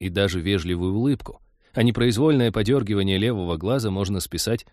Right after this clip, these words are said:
на последствия старой контузии. Заказчик, напротив, был из тех людей, которые жить не могут без долгих, нудных уговоров. Не из-за вредности или желания сбить цену, а из-за банальной нерешительности. Они физически не способны сделать самостоятельный выбор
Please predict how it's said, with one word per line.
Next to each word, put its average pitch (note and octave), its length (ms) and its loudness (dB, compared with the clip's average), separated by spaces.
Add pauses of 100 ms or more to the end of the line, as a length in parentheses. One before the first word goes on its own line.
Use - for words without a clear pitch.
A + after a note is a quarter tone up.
на C3 100 -2
последствия F#2+ 600 -4
старой D2 320 -6
контузии. F#2+ 580 -4 (440)
Заказчик, G#2+ 560 2
напротив, A#2 680 0
был B2+ 200 6
из C#3+ 100 4
тех F#3+ 220 2
людей, E3+ 280 4
которые D#3 360 2
жить C#3 340 0
не D#3 100 2
могут C#3 360 2
без F#2+ 260 0
долгих, C#3 540 0
нудных F#2 480 0
уговоров. E2+ 680 -4 (220)
Не C3+ 120 6
из-за E3+ 180 2
вредности F3 540 0
или G#2 180 2
желания G#2 440 2
сбить F2 260 -4
цену, A2+ 340 0 (160)
а E2 120 -4
из-за G2 280 0 (100)
банальной G#2+ 600 0
нерешительности. A2 880 -4 (200)
Они C3 240 4
физически D#3 680 0
не A2 120 0
способны A2 540 0
сделать G#2 420 0
самостоятельный G2+ 720 -2
выбор A#2 360 0